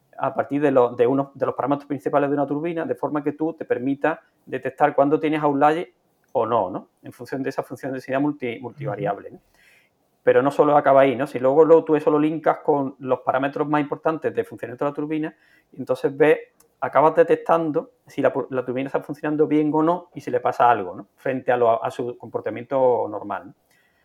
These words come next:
Y la verdad es que ese proyecto es también curioso porque utilizamos deep learning para crear esas funciones de densidad y, y luego ya montamos. La verdad es que también es un proyecto interesante, entre otros, ¿no? Hemos hecho, la verdad, cosas much-, muy diversas.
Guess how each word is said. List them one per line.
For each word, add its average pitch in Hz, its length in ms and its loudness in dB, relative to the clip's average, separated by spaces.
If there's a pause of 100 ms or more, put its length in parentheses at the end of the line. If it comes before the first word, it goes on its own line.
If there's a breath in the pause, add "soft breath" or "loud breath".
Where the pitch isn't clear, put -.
(300)
Y 120 400 -6
la 123 100 2
verdad 123 100 6
es - 40 4
que 165 60 4
ese 151 80 4
proyecto 151 300 4
es - 20 -2
también 143 260 0
curioso 151 380 2
porque 135 200 -6
utilizamos 127 500 0
deep 131 180 0
learning 135 460 2
para 117 180 0
crear 127 260 0
esas 131 220 -4
funciones 127 280 -10
de - 20 -8
densidad 165 500 0 (480)
y, 120 1040 -10
y 123 100 -10
luego 120 220 2
ya 123 140 4
montamos. 117 500 0
La 117 80 -4
verdad 113 160 -4
es 131 80 -6 (160)
que - 160 -20
también 123 240 -8
es - 80 -12 (160)
un 127 80 -20
proyecto 123 300 -8
interesante, - 540 -14 (200)
entre 120 220 -2
otros, 98 240 -4
¿no? 123 80 -12
Hemos 123 160 -8
hecho, 120 160 -10
la 123 60 2
verdad, 123 180 2
cosas 120 180 -4
much-, - 320 -16
muy 123 140 -14
diversas. 117 360 -8